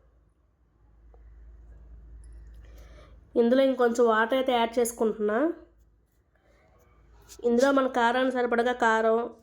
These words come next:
వేసేసుకుంటున్నా. ఒకసారి అయితే కలిపేసుకుంటున్నానండి. అలాగే ఒక చిన్న బెల్లం ముక్క కూడా వేసుకుంటున్నా. పప్పుచారు, సాంబార్లో కొంచెం బెల్లం వేసుకుంటే టేస్ట్గా ఉండిద్దండి.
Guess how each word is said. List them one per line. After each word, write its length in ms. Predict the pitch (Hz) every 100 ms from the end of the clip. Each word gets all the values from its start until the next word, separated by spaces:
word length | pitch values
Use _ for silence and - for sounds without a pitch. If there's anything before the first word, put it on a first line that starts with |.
| _ 277
వేసేసుకుంటున్నా. 1080 | 247 233 269 262 - 233 208 208 240 349 381 - _ _ _ - _ _ - - - - - - - - - - - _ - _ _ _ _ _ - _ - - - - - - - -
ఒకసారి 380 | 247 247 262 254
అయితే 160 | 269 277
కలిపేసుకుంటున్నానండి. 1300 | 254 240 254 247 - 240 220 220 208 208 220 302 349 - _ _ _ _ 247
అలాగే 300 | 226 247 277
ఒక 160 | 269 -
చిన్న 140 | 254 262
బెల్లం 360 | 240 226 254
ముక్క 180 | 269 269
కూడా 160 | 262 254
వేసుకుంటున్నా. 880 | 233 233 - 233 220 208 226 330 370 - _ _ _ _ - -
పప్పుచారు, 600 | 240 233 277 277 269 285
సాంబార్లో 580 | 277 240 240 262 254 254
కొంచెం 360 | 262 240 233
బెల్లం 240 | 226 220 262
వేసుకుంటే 440 | 262 247 247 240
టేస్ట్గా 480 | 254 233 233 247 240
ఉండిద్దండి. 720 | 233 214 196 196 208 269 370